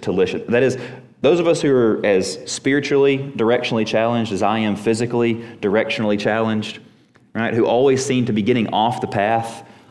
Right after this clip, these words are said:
of wisdom and righteousness and goodness, the first thing we can do is listen to others.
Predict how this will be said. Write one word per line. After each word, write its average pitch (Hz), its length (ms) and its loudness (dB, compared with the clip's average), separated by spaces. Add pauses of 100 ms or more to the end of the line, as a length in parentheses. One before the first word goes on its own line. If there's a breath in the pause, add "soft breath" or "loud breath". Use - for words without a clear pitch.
(260 loud breath)
of 101 160 0
wisdom 120 640 2
and 95 220 -2
righteousness 110 760 -2 (220 loud breath)
and 92 180 -4
goodness, 117 640 -2 (1160)
the 104 100 -4
first 147 300 -2
thing 143 180 0
we 131 80 4
can 120 160 0
do 117 320 2
is 95 340 0 (180 loud breath)
listen 131 440 0
to 120 220 0
others. 95 520 -2